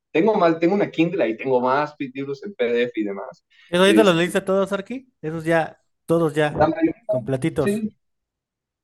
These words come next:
Speaker 1: Sí. De mis libros favoritos, pues, obviamente son los de Yuhani Palasma, que estos los tengo como cabecera.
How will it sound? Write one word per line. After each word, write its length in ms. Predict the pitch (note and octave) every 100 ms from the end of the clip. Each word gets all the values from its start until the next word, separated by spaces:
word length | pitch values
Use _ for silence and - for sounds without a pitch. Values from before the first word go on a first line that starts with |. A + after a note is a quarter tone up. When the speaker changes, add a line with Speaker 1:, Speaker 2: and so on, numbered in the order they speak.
| _ -
Speaker 1:
Sí. 360 | D#3+ B3+ - - C3 - - - - _
De 120 | C#3 D3+
mis 140 | D3+ E3
libros 280 | G#3 A#3
favoritos, 560 | G3 D#3 C#3+ D#3 G#3+ G#3+
pues, 160 | B3+ -
obviamente 380 | E3+ E3+ F3 E3+
son 200 | F3 F3
los 140 | D#3+
de 120 | B2
Yuhani 320 | A2+ - D#3+ D#3
Palasma, 460 | - - E3 D#3 -
que 80 | -
estos 160 | D#3
los 120 | C3+
tengo 200 | - C#3+
como 260 | - A2 G#2+
cabecera. 680 | A2 G#2 - C3+ E3+ G#3+